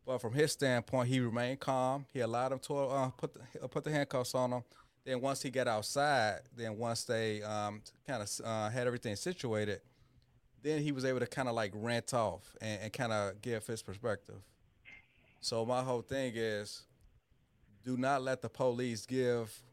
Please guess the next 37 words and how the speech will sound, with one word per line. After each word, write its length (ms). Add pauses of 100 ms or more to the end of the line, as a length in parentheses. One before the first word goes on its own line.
(220)
don't 220
give 100
'em 80
a 80
reason 460
to, 160
like, 300 (180)
you 60
know, 220
hem 300
you 220
up 160
like 240
that, 320 (500)
especially 440
if 60
you 60
know 120
that 240
you 80
ain't 100
do 80
nothing 300
wrong. 260 (1120)
So 320 (160)
I 100
don't 220
think 140
the 80
police 420
did 240
anything 340
wrong 260
because 360
they 140
was 160
called 360